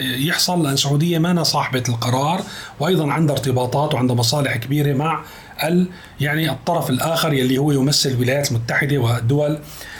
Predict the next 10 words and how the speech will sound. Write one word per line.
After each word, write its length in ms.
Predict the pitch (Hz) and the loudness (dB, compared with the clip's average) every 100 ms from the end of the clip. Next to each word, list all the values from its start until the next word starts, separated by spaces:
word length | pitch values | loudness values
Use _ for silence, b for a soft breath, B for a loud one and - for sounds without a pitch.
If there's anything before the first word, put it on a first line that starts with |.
| B - | B -2
الغربية. 1400 | 151 165 170 135 139 131 127 120 143 143 160 190 208 208 | 0 2 2 2 2 2 2 2 2 2 4 4 2 0
وإلى 760 | 160 160 190 190 190 - 214 | 0 0 0 0 -2 0 0
اليوم 340 | 202 170 175 185 | 2 2 4 4
مثل 180 | 180 160 | 4 0
ما 140 | 160 | 0
قلنا 480 | 160 165 170 175 185 | 0 0 0 -4 -2
ما 460 | 151 156 160 175 | 2 4 4 4
ممكن 560 | 180 214 208 190 165 170 - B | 2 2 2 0 -2 -2 -6 B
هذه 420 | B 165 165 151 143 | B -2 0 2 0
الدول 460 | 131 160 160 160 | 2 0 0 -2